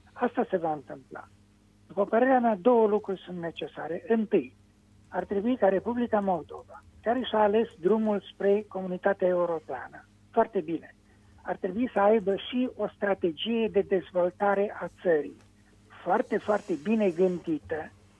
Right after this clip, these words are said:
și strategia asta ar trebui să spună care sunt domeniile pe care vrem să le dezvoltăm în Moldova. Dezvoltăm cercetarea aerospațială, mă îndoiesc, e foarte greu, da?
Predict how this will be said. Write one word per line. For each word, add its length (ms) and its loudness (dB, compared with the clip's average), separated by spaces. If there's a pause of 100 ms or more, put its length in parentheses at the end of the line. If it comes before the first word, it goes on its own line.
(540)
și 200 -10
strategia 520 2
asta 200 0
ar 60 0
trebui 300 -2
să 120 -2
spună 320 -6
care 300 2
sunt 160 -4
domeniile 680 2
pe 80 -4
care 280 -2
vrem 260 -4
să 60 -4
le 100 0
dezvoltăm 600 -4
în 80 -4
Moldova. 540 -8 (800)
Dezvoltăm 760 2
cercetarea 920 0 (120)
aerospațială, 1080 2 (260)
mă 120 2
îndoiesc, 580 2 (440)
e 100 -4
foarte 340 0
greu, 360 -14
da? 160 -6